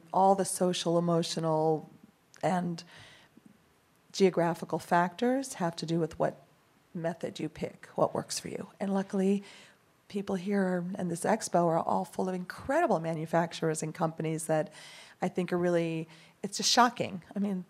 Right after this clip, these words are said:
three weeks ago, it feels like, there were no sodas with C B D. I'm like, all of a sudden, but they've been working quietly behind the scenes to fit this beautiful plant medicine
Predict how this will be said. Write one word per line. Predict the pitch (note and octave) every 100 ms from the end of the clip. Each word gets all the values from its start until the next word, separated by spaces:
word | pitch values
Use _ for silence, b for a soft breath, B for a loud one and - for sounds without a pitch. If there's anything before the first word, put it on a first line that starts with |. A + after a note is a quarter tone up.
| _
three | A#3 A#3
weeks | A3 A#3 -
ago, | E3+ D3+
it | C#3+
feels | D#3 D3+ D#3
like, | D3+ C#3+ D3+
there | F#3
were | A3+
no | F3+
sodas | - D3+ F#2 F2+ G#2+
with |
C | - -
B | - E3
D. | D#3+
I'm | F3 G3
like, | G#3+ A3
all | C#4
of |
a | C4+
sudden, | - C4+ G3 D#3+ B B B B
but | G#3
they've | G3+ G3+
been | F#3+ F3+ -
working | G3 G#3 G#3 G#3+
quietly | - G3+ F3 F3
behind | E3 - F3 E3
the |
scenes | D#3+ D3+ D3+ D3 -
to | -
fit | - - G3 - E3
this | F3+ -
beautiful | F3+ E3+ -
plant | D#3+ - E3+ -
medicine | E3 F3+ - A#3 A#3+